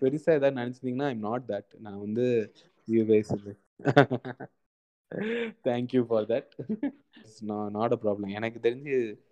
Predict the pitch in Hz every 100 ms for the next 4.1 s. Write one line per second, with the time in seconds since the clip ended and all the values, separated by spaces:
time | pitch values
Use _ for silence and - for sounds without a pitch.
0 | _ - 107 120 127 139 170 196 170 110
1 | 113 123 139 170 180 165 160 165 160 180
2 | 175 151 151 151 147 135 135 139 123 127
3 | 127 120 120 165 190 _ _ - 107 110
4 | 127